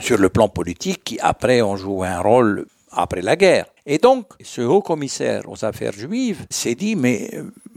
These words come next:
qu'est-ce qui se passe dans les colonies, dans les colonies, c'est-à-dire chez nous ? Et ils se sont dit, nous allons convaincre le sultan, parce que n'oubliez pas que nous étions sous un régime de protectorat où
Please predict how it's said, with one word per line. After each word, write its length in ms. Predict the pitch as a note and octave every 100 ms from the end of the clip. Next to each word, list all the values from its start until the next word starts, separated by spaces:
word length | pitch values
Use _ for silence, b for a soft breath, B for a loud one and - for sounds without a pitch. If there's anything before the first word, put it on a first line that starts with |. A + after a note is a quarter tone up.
| - _ _ -
qu'est-ce 180 | - -
qui 120 | B2
se 80 | -
passe 200 | F3+ D#3+
dans 120 | B2+
les 120 | B2+
colonies, 500 | - E3 G#3+ F#3+ F#3
dans 160 | - G#2+
les 120 | A2
colonies, 460 | - G#3 B3+ E3 _ _
c'est-à-dire 240 | - G#2+ E3
chez 220 | - F3
nous ? 180 | C#3 - _ _
Et 140 | C#3+ C#3+
ils 80 |
se 100 | -
sont 220 | - C3 B2+
dit, 320 | A#3 D#4+ D#4+ b b b C3+
nous 220 | D#3+ G#3
allons 340 | G3 G3+ F3
convaincre 760 | - E3 C3+ D#3+ C#3+ A2+ - G2+
le 100 | F#2
sultan, 500 | F2 B2 D#3 G#3 D3+ _
parce 180 | F#2 -
que 240 | - G2 G2 -
n'oubliez 340 | G2 G#2 B2+
pas 300 | - B2+ - -
que 80 |
nous 300 | A2+ A2+ G2+
étions 340 | G#2+ - B2+ G#2
sous 260 | - G2
un 120 | G2+ F#2
régime 560 | F#2 F#2 E3+ A3+ B3 D3
de 320 | C3 B2+ A2+ - -
protectorat 880 | G2 F#2 F#2+ - - C3+ F#3 A#3 C4+ _ -
où 380 | F#3+ F3+ G#2+